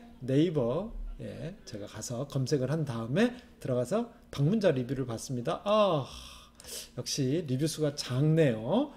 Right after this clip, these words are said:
여러분, 이 리뷰 숫자 꼭 늘리셔야 됩니다. 그래야 내 점포의 특징을, 소비자가 느끼는 특징, 내가 생각하는 특징은 아무 의미가 없어요. 이건 경영자가 생각하는 건, 경영자가 똑바로 생각했다면 당연히 이미 대박이 났겠죠.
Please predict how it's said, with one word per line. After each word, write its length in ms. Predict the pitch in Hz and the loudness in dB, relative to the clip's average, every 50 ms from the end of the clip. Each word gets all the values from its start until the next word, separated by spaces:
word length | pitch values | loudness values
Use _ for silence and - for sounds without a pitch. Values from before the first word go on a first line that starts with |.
| - - - 131 | -20 -12 -6 -4
여러분, 360 | 120 127 131 180 - 113 - - | -2 -2 0 0 -2 -2 -4 -6
이 160 | 143 135 127 110 | -6 -4 -4 -2
리뷰 300 | - 120 127 135 151 143 | -2 -2 -2 0 -2 -2
숫자 920 | 139 - - 175 156 - - 156 147 131 123 151 214 262 277 277 - - - - - - | -2 -4 -8 -10 -10 -6 -2 0 0 2 4 6 6 4 4 2 -4 -16 -20 -20 -14 -6
꼭 200 | - 165 143 131 | -2 -2 0 2
늘리셔야 600 | 110 135 156 190 226 247 214 - 180 170 156 131 | 4 4 6 8 8 8 8 8 6 6 4 4
됩니다. 540 | 117 120 110 104 107 101 - 107 123 160 170 - | 2 0 -2 -4 -6 -8 -6 -6 -4 -6 -4 -2
그래야 580 | - 147 139 143 170 226 247 - - - - - | 0 2 6 8 8 8 8 6 0 -12 -12 -6
내 180 | 127 135 135 131 | -2 -2 -2 -2
점포의 920 | - - 113 117 113 - - - - 123 110 104 113 135 190 240 285 - - - - - - - | -2 -6 -6 -6 -6 -8 -10 -10 -8 -6 -6 -4 -2 0 0 0 0 -2 -6 -14 -20 -18 -16 -14
특징을, 800 | - - - - - - 254 247 233 180 123 110 117 165 226 - - - - - - | -14 -14 -16 -10 -4 0 2 4 4 4 4 2 0 -4 -8 -10 -14 -20 -20 -20 -16
소비자가 540 | - - - 294 294 294 - 311 269 240 196 | -8 -2 0 2 2 4 6 6 6 6 6
느끼는 420 | 160 131 - - 143 131 120 117 | 4 2 0 -2 -2 -2 -4 -4
특징, 340 | - - - - 127 104 - | -8 -12 -12 -10 -10 -8 -4
내가 280 | 120 123 143 143 294 | -2 0 2 4 4
생각하는 500 | - - 285 285 277 233 254 247 247 233 | 4 4 2 2 2 2 2 2 2 0
특징은 440 | 233 - - - 233 214 233 269 233 - - | -2 -4 -6 -4 -2 0 0 0 0 -2 0
아무 280 | 160 214 294 330 302 | 0 2 4 4 4
의미가 260 | 214 156 143 151 170 165 | 2 2 2 2 0 0
없어요. 300 | - - - 131 113 127 | -2 -2 -4 -4 -2 4
이건 240 | 165 226 220 156 - - - - - - | 6 6 6 6 4 -4 -14 -20 -18 -2
경영자가 560 | - - 165 202 262 277 277 262 269 247 247 | 2 4 6 8 8 8 8 8 8 8 8
생각하는 540 | 233 240 240 240 240 226 214 214 202 190 190 | 8 8 8 6 6 6 6 4 4 2 4
건, 300 | 185 208 233 214 147 - - - - - _ | 6 8 8 8 6 2 -4 -10 -20 -20 _
경영자가 640 | - 156 175 220 269 277 262 233 247 208 220 214 - | 2 4 6 6 6 6 6 6 6 6 6 4 2
똑바로 340 | 320 - - 359 330 302 | 0 0 2 2 4 4
생각했다면 720 | 240 240 240 233 220 202 190 165 - - 165 165 185 170 156 | 6 6 6 6 6 6 4 2 0 0 0 0 0 -2 -4
당연히 560 | - - - 120 135 165 202 208 196 190 175 | -6 -10 -6 -2 0 0 2 2 0 0 -2
이미 300 | 147 139 151 160 180 170 | 0 0 0 2 0 0
대박이 380 | 175 - 120 98 131 143 156 160 | -2 -4 -6 -4 -2 -2 -2 -4
났겠죠. 720 | - - - - - 131 135 - - 110 95 104 120 120 | -6 -8 -12 -6 -4 -4 -4 -4 -6 -10 -8 -8 -10 -10